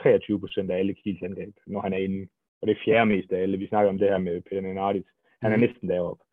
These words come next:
Speaker 1: Og Pekela, øh, han har også, også været, han har været med i niogtres procent af alle Kiels angreb. Så det, altså, vi snakker jo om, at, øh, ja, det er vel sagt med sådan tres procent af alle angreb,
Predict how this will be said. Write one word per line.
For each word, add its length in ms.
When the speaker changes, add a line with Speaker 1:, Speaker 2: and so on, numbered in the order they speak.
Speaker 1:
Og 160
Pekela, 440
øh, 260
han 140
har 100
også, 200
også 160
været, 200
han 100
har 60
været 160
med 160
i 20
niogtres 520
procent 320
af 180
alle 160
Kiels 240
angreb. 360
Så 100
det, 200
altså, 160
vi 140
snakker 280
jo 100
om, 140
at, 100
øh, 380
ja, 80
det 160
er 40
vel 260
sagt 240
med 120
sådan 380
tres 140
procent 300
af 100
alle 220
angreb, 520